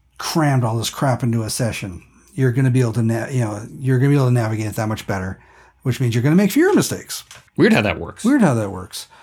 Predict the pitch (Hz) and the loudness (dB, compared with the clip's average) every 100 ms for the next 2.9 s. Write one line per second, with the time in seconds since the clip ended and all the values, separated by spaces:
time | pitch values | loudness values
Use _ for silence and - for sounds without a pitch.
0 | - 123 - 208 135 170 135 107 120 160 | -12 -4 -2 2 4 4 4 2 2 0
1 | 127 - 110 104 101 98 95 90 - - | -2 0 -2 0 0 -2 -2 -4 -6 -8
2 | - 117 107 104 107 101 98 95 92 | -8 -6 -2 0 2 2 2 0 -4